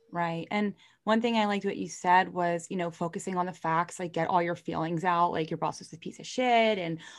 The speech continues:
all of those things, like, get those feelings out, like, get them out. Um, and then,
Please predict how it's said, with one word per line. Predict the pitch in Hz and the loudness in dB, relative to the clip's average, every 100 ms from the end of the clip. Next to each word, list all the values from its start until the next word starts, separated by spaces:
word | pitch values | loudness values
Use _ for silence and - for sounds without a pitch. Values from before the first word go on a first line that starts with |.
| - | 4
all | 214 214 | 6 6
of | 185 | 4
those | 180 - | -2 0
things, | 208 202 | 0 2
like, | 185 170 | 0 2
get | 202 185 | 2 4
those | 262 262 | 2 0
feelings | - 214 208 214 220 - | 4 6 8 6 4 4
out, | 175 170 160 | 6 6 6
like, | 175 165 | 2 0
get | 185 175 | 0 0
them | 196 | 0
out. | 185 180 175 - - - - _ - | 2 4 4 2 -14 -20 -20 _ 2
Um, | 190 180 180 - - | 4 4 2 -4 0
and | 202 196 | 2 4
then, | 202 190 190 190 185 - | 6 6 4 2 0 -4